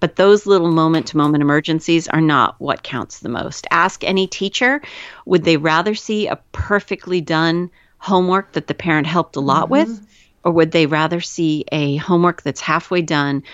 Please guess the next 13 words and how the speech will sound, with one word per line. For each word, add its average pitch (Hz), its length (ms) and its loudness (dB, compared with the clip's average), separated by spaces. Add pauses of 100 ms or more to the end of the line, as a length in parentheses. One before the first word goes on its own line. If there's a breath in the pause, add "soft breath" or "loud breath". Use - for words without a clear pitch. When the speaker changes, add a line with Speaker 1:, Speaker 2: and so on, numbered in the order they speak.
(140 loud breath)
Speaker 1:
with 160 140 -2
a 156 40 2
little 175 280 2
note 165 320 4
from 156 220 0
the 151 80 0
kid 143 240 0
explaining 147 560 0
which 151 240 0 (160)
problems 131 460 -2
they 113 100 -6
couldn't 120 340 -8
do? - 140 -2